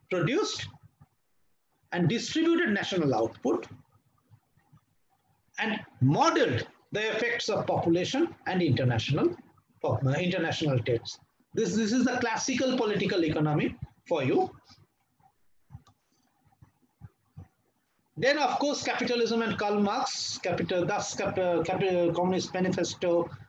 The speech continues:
Das Kapital, History of Class Struggle, Hegelian dialectics, every, everything was there, another trend.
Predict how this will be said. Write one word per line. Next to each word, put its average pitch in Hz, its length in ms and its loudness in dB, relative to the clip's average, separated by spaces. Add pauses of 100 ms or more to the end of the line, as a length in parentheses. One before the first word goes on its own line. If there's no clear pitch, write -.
(300)
Das - 260 -4
Kapital, 175 600 0 (200)
History 175 380 -2
of 185 140 -2
Class 156 220 -2
Struggle, 175 460 0 (180)
Hegelian 185 440 0
dialectics, 160 560 0 (340)
every, 226 400 0
everything 196 420 2
was 139 260 4
there, 185 340 0 (400)
another 170 460 0
trend. - 340 -2